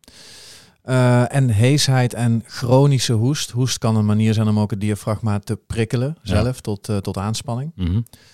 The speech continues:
Speaker 1: En, eh, heesheid heeft iets te maken met een, eh, aftakking van onze nervus vagus, de nervus recurrens laryngeus, of andersom.
Speaker 2: Ik vind het goed.
Speaker 1: Oké.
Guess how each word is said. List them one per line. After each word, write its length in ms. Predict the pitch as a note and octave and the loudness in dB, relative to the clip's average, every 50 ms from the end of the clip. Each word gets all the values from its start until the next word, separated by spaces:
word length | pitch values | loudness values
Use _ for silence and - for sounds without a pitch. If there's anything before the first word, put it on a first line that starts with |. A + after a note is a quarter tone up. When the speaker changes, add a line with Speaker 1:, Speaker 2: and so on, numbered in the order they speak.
| _ _ _ _ _ _ _ | _ _ _ _ _ _ _
Speaker 1:
En, 240 | _ G2 G2+ F#2+ F#2+ | _ -4 -2 0 0
eh, 180 | G2 G2 F#2+ F#2+ | 2 2 2 2
heesheid 520 | F#2+ G#2 A2+ B2+ A#2 - A2 G2 G2+ G2 | 2 2 2 2 2 0 0 0 0 0
heeft 220 | - G#2 G2 G2 - | -2 -4 -4 -2 -4
iets 160 | G#2 G2 - | -6 -6 -4
te 80 | - G#2+ | -4 -2
maken 400 | G2+ G2 G2 F#2+ F#2+ - G#2+ F#2+ | 0 0 0 -2 -2 -4 -4 -4
met 180 | F#2 F#2 F2+ - | -2 -4 -4 -4
een, 200 | F#2+ F2+ F2+ F2+ | -4 -4 -2 -2
eh, 220 | F2 F2 F2 F2 F2 F2+ - _ _ | -2 -2 -4 -4 -6 -8 -12 _ _
aftakking 540 | - B2+ - - - G#2+ F#2+ - G2+ F#2+ F#2 | -8 -8 -6 -2 -2 -2 -2 0 -2 -4 -2
van 180 | G2 F#2+ F#2 | -2 -2 0
onze 420 | F#2 F2+ F2+ F2 F#2 F2+ F2 D2+ A#1 | 0 -2 -2 -2 -2 -4 -4 -4 -6
nervus 640 | - F2+ F#2+ G#2 A2 G#2 G2 F2+ F#2+ F#2 - - - - F#2+ | -8 -6 -2 0 0 0 0 0 -2 -4 -4 -6 -8 -10 -14
vagus, 580 | F2 E2+ F#2 G2 F#2+ G#2 G#2+ G#2+ C3 C3 B2 | -14 -6 -2 0 0 2 2 2 0 -2 -4
de 300 | - F#2+ G2 F2+ F2 F#2 - _ _ | -4 -4 -2 -2 -2 -4 -6 _ _
nervus 760 | - F#2+ F#2+ G2+ G#2+ G#2 G2+ G2 F#2+ F#2+ G2 - - - _ - - - | -18 -14 -6 -2 0 2 2 2 0 -2 -4 -8 -10 -12 _ -20 -20 -16
recurrens 680 | G2 G2 G#2 A2 A2+ - - G2 G2+ G2+ G2 G2 - - | -6 -2 0 0 0 -2 -4 -2 0 0 0 -2 -2 -2
laryngeus, 580 | G#2 G2+ F#2 F#2+ F#2+ F2+ G2+ G2 G#2 A#2 A#2+ | -2 -2 0 0 -2 0 0 0 0 -2 -2
of 100 | A#2 G#2 | -4 -4
andersom. 400 | G#2+ G2 G2 F#2 G2+ A2 B2+ C#3+ - _ _ _ _ _ _ _ _ _ _ _ _ _ _ _ _ _ _ _ _ | -2 -2 -2 -2 -2 -2 -4 -4 -6 _ _ _ _ _ _ _ _ _ _ _ _ _ _ _ _ _ _ _ _
Speaker 2:
Ik 120 | _ - | _ -12
vind 220 | - - F2 - - | -6 -6 -6 -4 -2
het 40 | |
goed. 200 | F#2 E2 - - - _ _ _ _ _ - - | -4 -4 -4 -8 -20 _ _ _ _ _ -16 -14
Speaker 1:
Oké. 300 | F2+ - F#2+ F2 F#2 G2+ | -8 -6 -4 -4 -4 -4